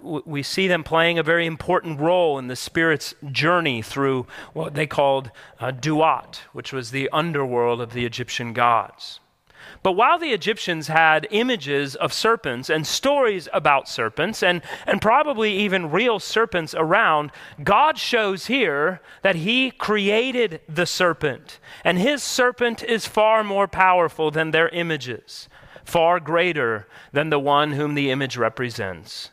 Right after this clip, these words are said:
who is Pharaoh himself. And so victory over the serpent was a symbolic challenge and an indication that God would overthrow Egyptian religion, Egyptian sovereignty, and by this sign,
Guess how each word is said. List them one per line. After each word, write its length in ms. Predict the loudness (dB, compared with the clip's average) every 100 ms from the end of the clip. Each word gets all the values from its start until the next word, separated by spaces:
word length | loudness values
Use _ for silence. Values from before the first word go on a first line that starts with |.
| _
who 180 | -4 -4
is 120 | -4
Pharaoh 400 | 0 0 2 -2
himself. 800 | -6 -12 -10 -8 -8 -10 -16 -20 _ _ _ _ _ _ -20 -18 -6
And 120 | -4
so 140 | -2 -4
victory 600 | 0 -2 -2 -2 0 0
over 380 | 0 -2 -2 -4
the 120 | -4
serpent 540 | -2 -2 0 -4 -4
was 180 | -4 0
a 120 | -2
symbolic 800 | -2 -6 -2 2 2 2 -4 -8
challenge 680 | -8 2 4 4 2 -4 -4
and 200 | -2 -2
an 100 | -2
indication 760 | -2 -4 -2 0 0 -4 -6 -8 -18 -2
that 180 | -2 0
God 380 | 2 4 4 2
would 200 | -2 -2
overthrow 1040 | 0 0 0 0 0 -2 -2 0 2 2 -2
Egyptian 640 | -6 -8 -4 -4 -2 -4 -2
religion, 680 | -2 -2 -2 0 -2 -2 -8 -14 -6
Egyptian 560 | -4 -2 -2 -2 -8
sovereignty, 840 | -2 2 2 2 -2 -4 -2 -2 -4 -10 -2
and 180 | -2
by 280 | 2 4 4
this 200 | 0 -4
sign, 560 | -4 -2 0 0 -2